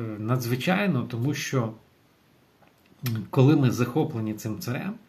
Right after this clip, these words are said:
ми розуміємо, що ту, яку він робить царицею, він піднімає, е,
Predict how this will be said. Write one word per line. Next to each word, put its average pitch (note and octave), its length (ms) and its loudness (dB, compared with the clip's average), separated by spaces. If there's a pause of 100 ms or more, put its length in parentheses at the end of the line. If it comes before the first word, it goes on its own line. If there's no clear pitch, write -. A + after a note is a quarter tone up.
(520)
ми B2+ 120 2
розуміємо, C3 540 2
що - 260 -6 (240)
ту, E3+ 260 6
яку G#2+ 320 -4
він A2 220 -4
робить G#2 500 -4 (380)
царицею, C3 580 -2
він G#2 240 -2
піднімає, C3 1080 -4 (580)
е, A2 240 -6